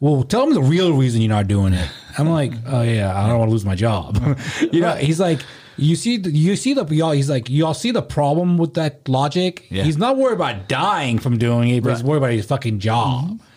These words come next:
Speaker 2: That's true.
Speaker 1: And, you know, I'm just like, "Dang," you know, and then he's right. He's al-, you know, he's always right about a lot of stuff, you know? It's like, "No, I know you're right, but man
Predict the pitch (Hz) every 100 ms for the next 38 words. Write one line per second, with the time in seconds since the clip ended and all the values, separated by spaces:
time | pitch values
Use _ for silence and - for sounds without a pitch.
0 | - 123 - - 143 165 160 151 151 135
1 | 143 131 - - 160 165 190 175 196 165
2 | 156 226 240 294 233 143 151 226 226 180
3 | 175 165 214 185 143 127 120 110 131 117
4 | - - 104 120 127 147 147 135 139 -
5 | - - - _ _ _ _ - 165 202
6 | 190 185 214 202 143 160 147 120 131 135
7 | 165 151